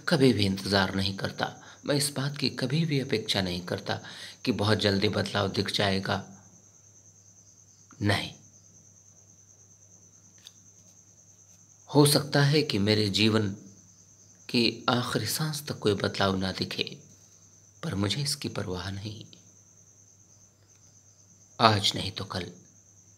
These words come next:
मेरे जीवन तक नहीं तो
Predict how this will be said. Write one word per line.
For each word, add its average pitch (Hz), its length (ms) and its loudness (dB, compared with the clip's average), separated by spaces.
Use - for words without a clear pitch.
मेरे 120 200 2
जीवन 110 400 2
तक 143 180 0
नहीं 101 260 0
तो 98 180 -4